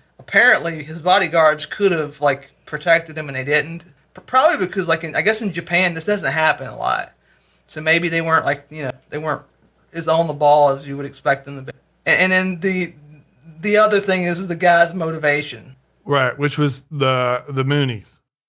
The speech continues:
Speaker 1: It, it was the, or have they come out and said that was the organization? The
Speaker 2: Oh, so the, the, the killer was motivated by anger at the,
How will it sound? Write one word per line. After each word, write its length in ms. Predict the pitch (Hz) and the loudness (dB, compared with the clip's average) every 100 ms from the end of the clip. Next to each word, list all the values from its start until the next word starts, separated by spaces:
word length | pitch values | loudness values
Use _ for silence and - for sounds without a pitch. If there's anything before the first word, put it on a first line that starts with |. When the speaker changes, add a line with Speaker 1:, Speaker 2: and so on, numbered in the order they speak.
| _ | _
Speaker 1:
It, 120 | 196 196 | -8 -4
it 340 | 196 220 - | 0 0 -2
was 460 | 170 185 202 214 214 | -10 -4 0 2 0
the, 200 | 202 220 | 0 2
or 320 | 202 208 165 - | 4 2 0 -6
have 240 | 165 190 185 | -2 0 0
they 120 | 190 | -2
come 180 | 202 202 | 0 0
out 80 | |
and 80 | 170 | 0
said 160 | 185 185 | -2 0
that 160 | 190 | 0
was 100 | 180 | 0
the 100 | 180 | -4
organization? 680 | 185 185 180 180 190 220 220 | -2 -2 -2 0 0 0 -6
The 320 | 175 156 143 - - | -8 -8 -10 -12 -4
Speaker 2:
Oh, 300 | 143 165 170 | -2 -2 -4
so 300 | 170 170 170 | -2 0 0
the, 240 | 160 165 165 | 0 -2 -2
the, 280 | 139 151 170 | -2 0 0
the 160 | 151 | -2
killer 420 | 147 - 220 208 | -2 0 0 0
was 200 | 170 156 | 0 -2
motivated 640 | 135 160 160 151 160 151 139 | -2 -2 0 0 0 0 -2
by 280 | 143 147 160 | 0 0 -2
anger 460 | 151 165 165 165 | -2 -2 0 0
at 320 | 156 156 135 | 0 -4 -4
the, 280 | 151 143 139 | 0 0 -2